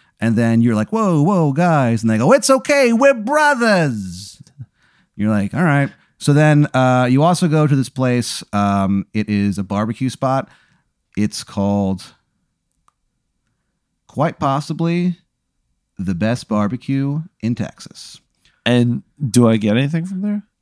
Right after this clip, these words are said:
Speaker 1: Brisket sandwich.
Speaker 2: And do, when I bite into that brisket sandwich, what does it taste like?
Speaker 1: Well, you, you, you wait a second. Like, usually you're like,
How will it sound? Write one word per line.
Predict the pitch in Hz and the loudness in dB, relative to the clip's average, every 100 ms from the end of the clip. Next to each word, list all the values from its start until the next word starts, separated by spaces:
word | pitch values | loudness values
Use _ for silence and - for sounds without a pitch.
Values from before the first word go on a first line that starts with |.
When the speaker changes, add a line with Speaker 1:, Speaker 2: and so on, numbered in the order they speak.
| _ - | _ -10
Speaker 1:
Brisket | 92 87 - - | -8 -6 -8 -10
sandwich. | - 71 71 - - - _ _ _ | -8 -8 -10 -10 -14 -18 _ _ _
Speaker 2:
And | 101 107 113 110 | -10 -8 -10 -8
do, | 120 120 _ - | -6 -6 _ -10
when | 123 113 120 | -6 -4 -4
I | 110 | -4
bite | 131 135 | -4 -4
into | 139 | -4
that | 135 110 | -6 -6
brisket | - 107 - | -8 -12 -12
sandwich, | - 98 92 95 | -14 -14 -16 -14
what | 101 | -16
does | 92 | -16
it | - | -18
taste | 95 - | -18 -18
like? | - | -4
Speaker 1:
Well, | 151 160 160 | 2 2 2
you, | 170 185 180 - | 4 4 4 -2
you, | 147 151 | -8 -10
you | 156 165 165 | -2 0 0
wait | 147 139 185 226 - | 0 -2 -2 -4 -6
a | - | -8
second. | - 139 165 170 208 - | -2 -2 -2 -6 -6 -6
Like, | 127 | 0
usually | 214 285 277 277 | 2 2 -2 0
you're | 214 185 | 2 2
like, | 156 139 - | 2 0 -4